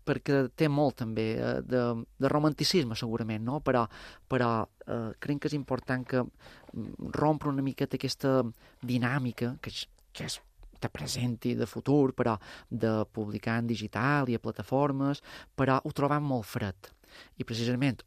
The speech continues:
un projecte que neix amb la voluntat d'apropar-se a les persones i de compartir, trobant que és un objecte que, encara que sigui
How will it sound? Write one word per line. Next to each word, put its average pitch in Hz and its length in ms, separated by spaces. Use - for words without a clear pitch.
un 117 160
projecte 120 480
que - 160
neix 127 260
amb 104 140
la 98 180
voluntat 95 720
d'apropar-se - 840
a 117 40
les 113 140
persones 113 460
i 104 40
de 110 80
compartir, 110 520
trobant 127 320
que - 120
és 131 80
un 131 100
objecte 127 460
que, 110 80
encara 104 240
que 101 100
sigui 131 300